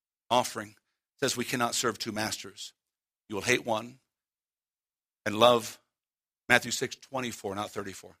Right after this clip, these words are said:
I'm sorry if I wrote it down as thirty-four. No one can serve two masters. You will either hate one and love the other, or you will be devoted to one and despise the other.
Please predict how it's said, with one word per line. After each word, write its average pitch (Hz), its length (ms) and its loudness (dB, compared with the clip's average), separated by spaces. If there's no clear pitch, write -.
I'm 110 100 -6
sorry 107 220 0
if 104 100 -6
I 104 40 -6
wrote 107 160 -4
it 104 40 -10
down 104 160 2
as 98 120 -10
thirty-four. 101 500 -8
No 147 160 8
one 170 180 6
can 143 120 0
serve 139 240 4
two - 120 -4
masters. 120 600 -8
You 131 100 2
will 139 100 6
either 127 160 4
hate 143 240 4
one 135 200 4
and 123 100 2
love 127 180 6
the 123 120 4
other, 147 320 2
or 131 120 2
you 127 140 2
will 131 80 -4
be 127 120 0
devoted 131 480 -2
to 123 60 -2
one 110 340 -12
and 123 260 6
despise 131 460 4
the 107 160 0
other. 98 260 -8